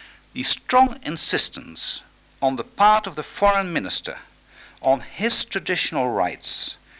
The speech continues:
tends to conflict increasingly with the need to reach agreement among domestic interests on position to be taken by the Dutch in international fora.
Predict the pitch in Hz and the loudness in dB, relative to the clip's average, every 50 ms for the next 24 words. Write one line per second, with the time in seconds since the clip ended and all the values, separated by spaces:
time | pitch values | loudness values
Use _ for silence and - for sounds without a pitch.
0 | - - - - _ _ - - 226 254 269 262 - - - 208 196 - - - | -20 -20 -20 -20 _ _ -2 2 2 4 4 2 0 -2 -4 -6 -6 -6 -4 -4
1 | 208 202 - - - - - - - - _ _ - 123 120 - - - - 185 | -4 -4 -4 -6 -10 -10 -10 -12 -16 -20 _ _ -10 -10 -10 -10 -8 -6 -6 -4
2 | - - - 143 127 120 127 131 127 - - - 131 127 90 - 90 87 95 120 | -4 -4 -4 -4 -4 -4 -4 -6 -6 -10 -8 -6 -6 -4 -4 -4 -6 -4 -4 -4
3 | 160 180 170 - - - - - 135 120 123 165 220 226 - - 175 151 123 120 | -4 -4 -4 -6 -6 -6 -8 -8 -6 -4 -4 -4 -4 -4 -4 -4 -4 -4 -6 -6
4 | 98 85 82 82 - - - _ _ _ _ _ _ - - - - - - - | -6 -6 -8 -10 -12 -14 -16 _ _ _ _ _ _ -20 -20 -20 -20 -14 -10 -6
5 | 135 123 123 117 123 107 110 95 110 151 202 - - - 147 - - 101 85 - | -4 -2 -2 -2 -2 -4 -6 -4 -2 -2 -2 -2 -4 -6 -10 -12 -14 -16 -14 -14
6 | - 67 - - - - - - - - - _ - - - - _ - 147 147 | -14 -12 -10 -10 -10 -8 -8 -8 -8 -8 -12 _ -20 -20 -20 -20 _ 0 0 0
7 | 127 - - 90 87 107 147 - - - 156 147 135 - - 110 - 101 - - | 0 0 -4 -8 -6 -2 -2 -2 -2 -2 -4 -6 -10 -12 -10 -10 -10 -12 -8 -6
8 | - 107 90 - - - - - _ - 127 135 143 131 110 - - 87 85 - | -4 -4 -6 -6 -12 -20 -20 -12 _ 2 2 2 2 2 0 0 0 0 2 0
9 | - - - _ - 113 117 - 127 110 98 104 98 98 90 - - - - 85 | -4 -6 -6 _ -10 -10 -8 -8 -8 -8 -6 -4 -4 -4 -4 -4 -6 -6 -8 -10
10 | 80 - - - - 101 82 76 73 - - | -10 -12 -8 -4 -4 -4 -2 -4 -8 -10 -12